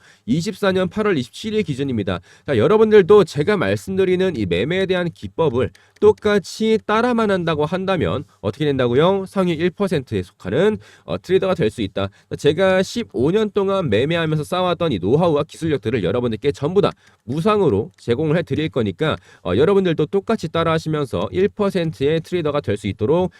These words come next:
간절히 기도하겠습니다. 자, 지금 상단에 적혀 있는 번호 공일공,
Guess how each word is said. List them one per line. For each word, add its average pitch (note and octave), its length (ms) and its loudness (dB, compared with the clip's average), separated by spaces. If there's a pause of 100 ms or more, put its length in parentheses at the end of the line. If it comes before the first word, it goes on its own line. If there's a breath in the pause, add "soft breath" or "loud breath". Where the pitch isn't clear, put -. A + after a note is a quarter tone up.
(120)
간절히 C#3+ 600 0
기도하겠습니다. G2 720 -4 (280 loud breath)
자, D#3 100 -4
지금 G#3 440 2
상단에 A#3+ 420 0
적혀 G3 280 0
있는 F#3 180 0
번호 F3 240 0
공일공, D#3+ 600 0